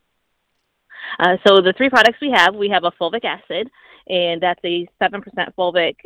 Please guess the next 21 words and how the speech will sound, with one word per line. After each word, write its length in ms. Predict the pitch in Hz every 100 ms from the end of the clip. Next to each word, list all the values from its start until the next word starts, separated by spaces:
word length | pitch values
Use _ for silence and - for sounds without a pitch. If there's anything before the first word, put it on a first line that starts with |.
| -
um, 280 | 170 156 175
has 160 | 185
a 40 | 175
little 180 | 185 180
bit 100 | 175
of 80 |
nitrogen 540 | 165 165 - 185 180 196
and 140 | 202 -
potassium 640 | 208 - 151 - 170 170 -
in 120 | 160
with 120 | 160
that 160 | 156 -
product. 400 | - 147 165 - - - -
And 260 | 175 175 165
then 440 | 170 165 165 165 - - - - -
that 140 | 180
one's 140 | 190 185
gonna 160 | 196
be 120 | 185 175
released 380 | 175 170 -
across 240 | 185 170